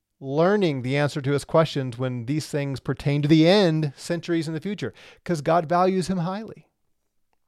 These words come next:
"Peace to you. Be strong. Be really strong. When he spoke to me, I was strengthened.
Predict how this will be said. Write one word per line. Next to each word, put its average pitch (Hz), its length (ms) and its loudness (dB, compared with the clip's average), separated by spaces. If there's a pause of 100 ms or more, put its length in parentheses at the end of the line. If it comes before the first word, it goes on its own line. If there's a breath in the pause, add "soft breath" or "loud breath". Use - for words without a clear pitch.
(1400)
"Peace 170 260 -6
to - 100 -10
you. - 80 -10
Be 135 140 -8
strong. 185 640 -2 (800)
Be 165 100 -4
really 196 460 4
strong. - 440 -8 (1800)
When 135 80 -8
he 123 80 -6
spoke 156 320 -2
to 156 80 -6
me, 151 120 0
I 139 80 4
was 127 120 -4
strengthened. - 460 -12